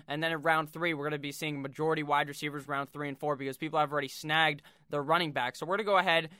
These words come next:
and try and draft yet another wide receiver, potentially quarterback maybe, or a tight end at the running back position right here. Guys available, Melvin Gordon, Chris Carson, Le'Veon Bell. So right now, had I have gone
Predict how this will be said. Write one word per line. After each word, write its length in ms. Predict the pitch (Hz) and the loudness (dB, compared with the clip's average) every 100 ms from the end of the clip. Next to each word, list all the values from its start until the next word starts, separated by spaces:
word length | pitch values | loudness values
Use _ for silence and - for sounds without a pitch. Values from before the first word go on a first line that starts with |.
| - | -10
and 100 | 156 | -10
try 200 | - 170 | 2 2
and 100 | 170 | 2
draft 360 | 147 147 147 - | 2 4 4 2
yet 220 | 151 151 | 0 0
another 600 | 151 147 143 185 208 190 | -2 -4 2 2 2 -2
wide 340 | 160 151 160 160 | 2 4 4 2
receiver, 400 | 156 160 156 160 | -6 -6 -4 -6
potentially 640 | - 156 151 160 156 156 - _ | -2 -4 -2 0 0 0 -8 _
quarterback 500 | 175 175 160 160 165 | 2 4 4 4 4
maybe, 360 | 160 156 165 | -2 -2 -4
or 280 | - 185 196 | 0 4 4
a 160 | 160 151 | 4 -4
tight 300 | - 160 151 | -2 0 0
end 240 | 143 160 | 0 -2
at 120 | 151 | -4
the 80 | 147 | -4
running 240 | 143 180 170 | 0 0 2
back 240 | 175 170 | 0 0
position 360 | 165 165 180 165 | -8 -8 -6 0
right 200 | 170 165 | 2 4
here. 260 | 170 170 - 170 | 2 2 0 0
Guys 200 | 160 170 | 4 6
available, 320 | 156 160 156 160 | 6 2 4 2
Melvin 360 | 156 165 156 | 2 2 2
Gordon, 240 | 160 156 151 | -2 -2 -4
Chris 200 | 160 151 | -6 -2
Carson, 440 | 165 151 151 147 | -2 -2 -2 -6
Le'Veon 440 | 143 156 151 147 | -4 -2 0 0
Bell. 180 | 143 156 | 4 2
So 120 | 151 | 2
right 220 | 151 208 196 | 4 4 6
now, 200 | 175 170 | 2 4
had 200 | 170 175 | 4 4
I 80 | |
have 160 | 175 151 | 2 2
gone 320 | 156 156 160 | 2 2 2